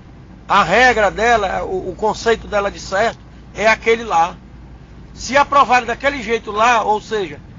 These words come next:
não tem regras, ela aceita. Fora disso, pra ela as regras existem pra serem descumpridas.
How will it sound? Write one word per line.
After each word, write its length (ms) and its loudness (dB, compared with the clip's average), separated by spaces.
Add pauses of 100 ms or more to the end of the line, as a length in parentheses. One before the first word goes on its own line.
(180)
não 160 -4
tem 180 -10
regras, 460 -4 (800)
ela 180 -4
aceita. 400 -10
Fora 300 -2
disso, 340 -14 (840)
pra 260 4
ela 260 2
as 100 -4
regras 380 -4
existem 340 -12
pra 140 -4
serem 200 -10
descumpridas. 600 -14